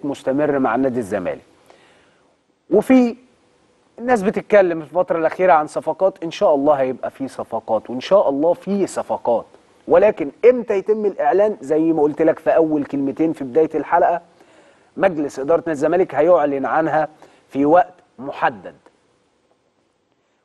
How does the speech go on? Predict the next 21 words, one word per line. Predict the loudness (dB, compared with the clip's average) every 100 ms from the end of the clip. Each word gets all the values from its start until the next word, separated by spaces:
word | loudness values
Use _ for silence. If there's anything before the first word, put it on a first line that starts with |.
| -2
ولكن | 4 4 4 -10 -18 _ _
طب | -2 0
هتطمن | 0 2 2 0
الجمهور | -6 -6 -4 -2
تقول | -2 0
لهم | 2 4
إيه؟ |
أقول | 4 4
لهم | 0 0
والله | -2 -2 2 4 4 0
في | -6 -6
صفقات، | -6 -4 0 -2 2 0 0 -4
صفقات | -8 -4 -2 0 -2 -2
كويسة | -4 0 -2 -2 -4
جدًا. | -2 -4 -6 -10 -12 -16 _ _ _ _ _ _ _ _ _ _ _ _ _ _ _ _ _ _ _ _ _
وكان | -14 0 2 2 -2 -12 -18
الأسبوع | -16 -14 -2 2 4
اللي | 2 0
فات | 4 4 2 -20 _ _ _ _ _ _ _ _ _ _ _
كان | -8 -2
ليا | 0 2 4 4